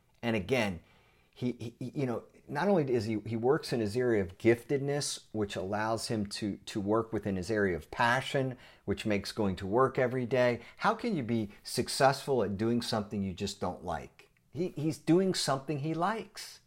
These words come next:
He's working in his area of giftedness. Okay, I thought this was just good, great stuff, and a-, anything you can read on, on Bill Gates will definitely better you. An extraordinary individual and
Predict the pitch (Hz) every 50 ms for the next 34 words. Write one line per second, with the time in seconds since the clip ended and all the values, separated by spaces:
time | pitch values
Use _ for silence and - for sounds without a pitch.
0 | _ _ _ _ _ _ _ _ - - 123 113 117 131 156 190 190 202 190 180
1 | 165 165 180 170 - - - - 98 98 104 120 127 139 156 151 135 - - 185
2 | 202 196 - - 139 117 98 92 76 64 - - - - - - _ _ _ _
3 | _ _ _ _ _ _ _ _ _ _ _ _ _ _ _ _ _ _ - 107
4 | 101 - - 127 120 110 104 107 131 156 156 - 135 107 101 - 113 - - 107
5 | 98 - 107 95 - - - 139 143 139 135 131 131 110 104 - - 113 120 117
6 | 120 120 - - - - 117 113 113 110 104 - - 98 92 95 - - 120 123
7 | - 123 131 135 135 127 131 131 127 127 123 117 - - - - - - - 117
8 | 117 117 117 110 110 113 113 113 113 101 104 104 101 101 98 - 110 98 98 98
9 | 87 - - - - 113 107 104 101 98 101 104 104 101 - - - 95 87 87
10 | 90 87 92 110 110 107 - - - 113 110 95 90 90 92 95 95 110 107 110
11 | 107 110 107 117 113 113 110 110 104 104 104 101 101 - - - - - 95 95
12 | 87 - - - - - 120 123 127 135 131 123 120 117 113 110 - 123 107 107
13 | 101 101 95 95 98 95 92 95 - 101 98 92 92 95 - - - 107 95 92
14 | 90 92 92